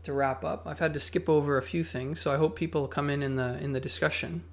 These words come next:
I've run out of time. Um, i-, is we believe we need to fight for revolutionary Marxist ideas in the movement and to revive the best traditions of the working class, which actually includes <laughs> a, a, quite a lot of anarchist, uh, traditions, like in the Spanish Revolution and whatnot,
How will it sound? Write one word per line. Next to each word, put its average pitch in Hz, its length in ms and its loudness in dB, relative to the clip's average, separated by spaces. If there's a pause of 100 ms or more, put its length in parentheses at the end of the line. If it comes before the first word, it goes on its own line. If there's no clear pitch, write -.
I've 165 140 -6
run 135 200 2
out 127 80 0
of 135 80 -10
time. 143 360 -4 (300)
Um, 147 360 0 (100)
i-, 180 40 -6
is 180 380 0
we 220 140 6
believe 214 260 6
we 190 60 6
need 180 140 6
to 170 60 2
fight 190 320 4
for 175 140 2
revolutionary 185 840 4
Marxist 165 520 0
ideas 151 380 2
in 175 200 0
the 185 60 4
movement 143 520 -2 (160)
and 160 200 -2
to 160 120 0
revive 160 800 4
the 160 60 -4
best 160 480 0
traditions 160 480 0
of 139 80 -2
the 131 80 -2
working 123 280 -4
class, - 560 -6 (240)
which 190 140 0
actually 262 360 0
includes 190 640 2 (240)
<laughs> - 240 -14
a, - 80 0 (140)
a, 170 80 2
quite - 340 2
a 214 40 6
lot 180 160 8
of 151 100 6
anarchist, 160 600 -2
uh, 131 280 0 (240)
traditions, 131 500 -2
like 151 180 2
in 147 80 0
the 139 80 0
Spanish 139 440 0
Revolution 139 480 -2
and 123 120 -4
whatnot, 135 380 -8